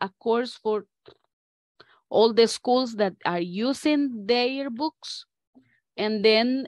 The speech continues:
eh, that's why it says from other businesses, right? So we have, eh, teachers from other schools that are, that are using exactly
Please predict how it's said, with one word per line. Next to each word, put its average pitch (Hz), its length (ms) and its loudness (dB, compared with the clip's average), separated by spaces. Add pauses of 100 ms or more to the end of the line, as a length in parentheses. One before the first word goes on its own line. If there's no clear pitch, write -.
eh, 185 520 0 (920)
that's 190 180 -14
why 196 120 -6
it 190 160 -6
says 196 400 -8 (1500)
from 208 240 0
other 214 260 2
businesses, 202 680 -6 (560)
right? 190 320 -6 (560)
So 202 340 2 (220)
we 208 200 -2
have, 208 380 -4 (220)
eh, 180 640 -4 (1120)
teachers 247 500 0
from 196 360 -2
other 202 420 4
schools - 640 2 (680)
that 208 180 -8
are, 185 120 -4 (220)
that 180 200 -2
are 175 120 0
using 196 520 -6
exactly 208 680 -8